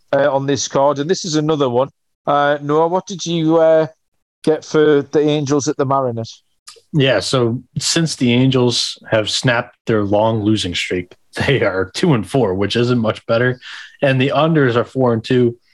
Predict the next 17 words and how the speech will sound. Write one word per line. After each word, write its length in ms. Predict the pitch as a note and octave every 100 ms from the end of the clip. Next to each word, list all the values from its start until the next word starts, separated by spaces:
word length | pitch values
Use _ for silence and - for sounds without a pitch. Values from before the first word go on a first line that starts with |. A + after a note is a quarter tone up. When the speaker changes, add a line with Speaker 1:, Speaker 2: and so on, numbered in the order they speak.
| - - - -
Speaker 2:
The 80 | B2
Mariners 460 | C3+ C#3+ C#3 A2+
are 120 | A#2
also 260 | A2+ A#2+ A#2+
two 200 | - B2+
and 120 | G#2+
four 180 | - A#2+
in 80 | A2+
their 120 | A2
last 340 | A2 G#2+ -
six, 300 | - A#2 -
and 160 | - A2
the 100 | G#2+
unders 460 | A2+ A2+ A2+ G2+ - _ _ _ _ _ _ _
are 320 | A#2+ A#2 A2 G2+
one 280 | G2 B2
and 200 | C#3 G2